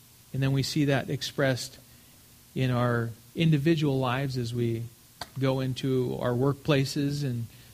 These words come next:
to our communities, and we should impact it for the glory of God. Ephesians five two says, "And walk in love as Christ loved us and gave himself up for us, a fragrant offering and sacrifice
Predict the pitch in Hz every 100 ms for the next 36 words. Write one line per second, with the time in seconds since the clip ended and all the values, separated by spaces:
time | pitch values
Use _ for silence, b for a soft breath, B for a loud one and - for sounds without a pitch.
0 | - 147 131 139 131 151 151 139 135 143
1 | 135 113 107 B B B B - 127 -
2 | 131 143 139 123 120 127 - 120 117 117
3 | 120 113 127 139 135 117 - - - -
4 | - - - - - - - - B B
5 | B B 170 156 240 208 202 - 185 185
6 | 202 190 175 156 156 156 175 190 185 160
7 | 143 139 180 165 - - 165 165 170 160
8 | 143 143 160 175 147 147 156 143 165 143
9 | 147 143 - 151 143 - 151 190 190 190
10 | 190 165 170 - 185 185 180 160 - 196
11 | 202 190 147 131 120 131 - -